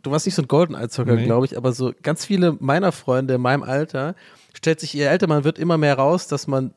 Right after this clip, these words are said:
Speaker 1: dass, dass man so rauskriegt, alle denken von sich, sie wären der beste GoldenEye-Spieler aller
Speaker 2: <laughs>
Speaker 1: Zeiten.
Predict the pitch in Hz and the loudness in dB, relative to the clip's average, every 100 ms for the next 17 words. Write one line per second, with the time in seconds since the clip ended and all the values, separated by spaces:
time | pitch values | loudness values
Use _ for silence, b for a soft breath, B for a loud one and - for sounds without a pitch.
0 | - 135 - 135 - 131 123 117 160 - | -4 -4 -4 -8 -4 -4 -2 -2 -2 -6
1 | 143 - 185 196 160 175 165 156 131 156 | -8 -2 0 2 0 -2 -2 0 0 -2
2 | - - 143 143 139 131 - - - - | -4 -6 0 2 4 6 4 2 2 4
3 | 151 170 147 113 139 135 123 127 127 - | 4 4 4 2 2 2 2 4 4 2
4 | 110 113 233 202 185 | 0 0 0 0 -6